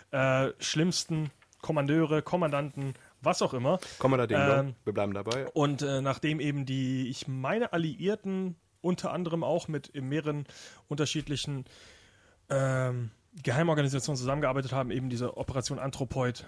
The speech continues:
Speaker 1: wo er eben erschossen wird. Und, äh, Anthropoid,
Speaker 2: Spoiler.
Speaker 1: Anthropoid hab ich
Speaker 2: Ist das denn irgendein bekannter Cast oder Regisseur oder irgendwas?
Speaker 1: Äh,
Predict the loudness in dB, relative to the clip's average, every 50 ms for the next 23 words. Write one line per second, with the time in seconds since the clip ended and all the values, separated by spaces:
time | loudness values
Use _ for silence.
0 | -14 -10 -4 0 0 0 0 0 -2 -2 -4 -4 -8 -8 -6 -6 -4 -4 -2 -4
1 | -4 -4 -4 -6 -4 -2 -4 -4 -4 -6 -4 -2 -2 -2 -2 -4 -2 0 2 2
2 | 2 2 2 0 4 6 8 8 10 10 10 8 6 4 0 -10 -4 -4 0 0
3 | 0 2 2 2 2 2 -2 -2 -8 -10 _ _ _ _ _ _ _ _ -20 _
4 | _ -6 2 6 8 8 8 8 8 6 6 4 2 2 2 0 0 -4 -4 -2
5 | 0 0 0 0 0 -2 0 2 0 0 0 0 0 0 0 0 0 0 0 -2
6 | -2 0 2 4 4 6 6 6 6 4 4 4